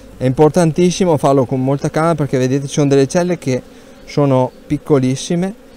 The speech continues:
e se ne scappa una è un disastro, eh. Se nasce una regina qua ci siamo giocati tutto il lavoro, quindi spaccate tutto quello che vedete, fate con calma, scolate bene le api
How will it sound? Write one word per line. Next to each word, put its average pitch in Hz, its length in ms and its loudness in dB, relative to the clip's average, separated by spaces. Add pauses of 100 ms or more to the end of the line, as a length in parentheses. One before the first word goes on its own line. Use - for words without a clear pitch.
(120)
e 143 80 -6
se 170 140 -4
ne 170 120 -2
scappa 143 440 -2
una 170 680 0 (2250)
è 123 140 -8
un 120 140 0
disastro, 123 720 -2
eh. 135 60 -8
Se 143 160 -8
nasce 139 240 -4
una 127 160 -2
regina 143 600 -2
qua - 180 -4
ci - 100 -10
siamo 117 200 -4
giocati 113 480 -6
tutto 165 260 -8
il 131 60 0
lavoro, 135 520 -2 (640)
quindi 151 240 -2
spaccate 139 840 -2
tutto 151 380 -2
quello 131 180 -2
che 123 160 -2
vedete, 135 600 -2 (1400)
fate 143 240 -4
con 143 220 -4
calma, 180 320 0
scolate 143 480 -2
bene 127 220 -2
le 147 160 0
api 170 540 -2